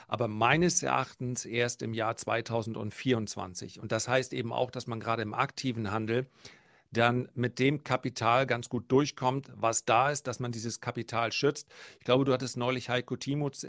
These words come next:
Heiko Thieme zu Gast. Er wird also vermutlich auch über Stanley Druckenmiller gesprochen haben. Der sagt, "Ich hab momentan keine Fat Pitches. Worauf ich achte, ist, dass ich jetzt kein Geld verliere, damit ich dann am Start bin,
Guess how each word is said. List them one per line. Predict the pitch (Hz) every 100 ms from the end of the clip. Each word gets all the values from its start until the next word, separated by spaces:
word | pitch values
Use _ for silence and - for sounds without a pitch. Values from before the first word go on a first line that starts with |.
| 110
Heiko | 131 135 131
Thieme | - 156 160
zu | -
Gast. | 131 139 139
Er | 131 110
wird | 139
also | 131 123
vermutlich | - 117 135 143 127
auch | 131 127
über | 135 117
Stanley | - 120 120
Druckenmiller | 113 123 123 120 113 113
gesprochen | 110 - 120 104 113
haben. | 104 113 127 - - - -
Der | 113
sagt, | 117 127 -
"Ich | 147 -
hab | 196 -
momentan | 180 147 110 104 107 107
keine | - 113 104
Fat | - 123 -
Pitches. | - 123 - 110 101
Worauf | 127 117 139 170
ich | 151 -
achte, | 147 160 170
ist, | 165 147 -
dass | 143
ich | 139 -
jetzt | 156 -
kein | - 143
Geld | 139 143 135
verliere, | - 123 156 196 147 151
damit | 143 123 120
ich | 104
dann | 104 143 190
am | 143 131
Start | - 117 107 -
bin, | 127 131 165